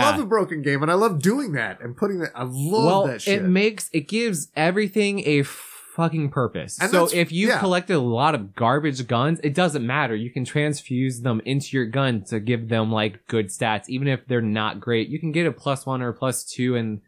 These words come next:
Speaker 2: accuracy or whatever. Fucking great. I'll take that. It makes everything worthwhile.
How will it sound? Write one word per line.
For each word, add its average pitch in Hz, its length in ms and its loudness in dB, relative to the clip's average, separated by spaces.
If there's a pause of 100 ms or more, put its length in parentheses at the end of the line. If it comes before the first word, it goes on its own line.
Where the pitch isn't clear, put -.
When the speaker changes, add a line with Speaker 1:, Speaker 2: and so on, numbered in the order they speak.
(140)
Speaker 2:
accuracy 123 500 -2
or 113 100 2
whatever. 135 460 0 (260)
Fucking 190 300 -2
great. 160 300 0
I'll 107 120 -6
take 131 300 -4
that. 85 240 -4
It 120 120 0
makes 143 580 0 (460)
everything 170 680 -2
worthwhile. 131 880 -2